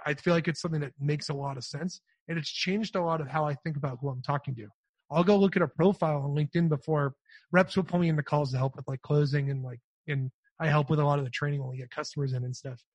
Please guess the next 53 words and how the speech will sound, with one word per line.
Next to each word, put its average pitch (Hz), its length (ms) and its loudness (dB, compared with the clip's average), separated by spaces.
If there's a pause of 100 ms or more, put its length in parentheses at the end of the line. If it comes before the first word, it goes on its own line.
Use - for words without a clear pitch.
(160)
And 156 200 -2
I'll 175 140 0
go 202 160 2
look 190 120 4
at 190 40 6
their 175 80 2
profile 165 460 2
just - 180 -8
to - 100 2
understand 165 460 2
the 180 60 -2
person. 226 440 -4 (320)
And 165 140 -6
it, - 140 -8
it, 185 140 -2 (440)
it 185 100 6
made 196 300 2
me 190 140 -2 (120)
think 214 220 -6
like 143 220 -8
this. - 320 -16
And 165 280 -4
the, 151 360 0 (160)
the 165 80 -4
type 202 340 -4
of 165 160 -8
buyers 160 380 0
that 165 60 -2
you 143 60 -10
can 147 80 -4
be, 143 120 -2
I 147 100 -2
don't 214 100 2
know 226 120 -4
how 196 120 -2
many 160 260 -4
there 185 200 0
are, 202 180 2
I 135 40 -6
forget. 156 400 -2 (440)
But 170 100 2
when 165 100 6
I 160 80 4
saw 185 220 -2
the 190 80 -2
presentation, 160 680 -2
I 135 60 -6
was 135 120 -4
just 131 160 -8
like, 135 220 -8
"This 196 180 -4
is 156 120 -10
crazy." 165 480 0